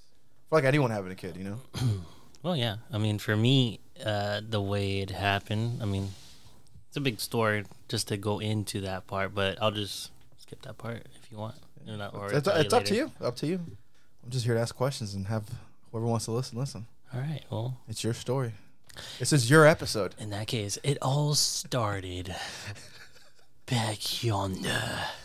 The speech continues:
Speaker 1: It was nineteen ninety-one?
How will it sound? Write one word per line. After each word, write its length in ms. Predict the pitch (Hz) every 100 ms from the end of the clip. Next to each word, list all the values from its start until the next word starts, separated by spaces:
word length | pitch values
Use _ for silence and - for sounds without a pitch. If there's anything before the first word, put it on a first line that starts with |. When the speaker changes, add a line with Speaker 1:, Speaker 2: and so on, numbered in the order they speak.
| - - -
Speaker 1:
It 120 | 123
was 120 | 180
nineteen 760 | 127 156 180 202 - 185 190 180
ninety-one? 1800 | 113 135 160 147 - 139 135 - - - - - - - - 139 139 254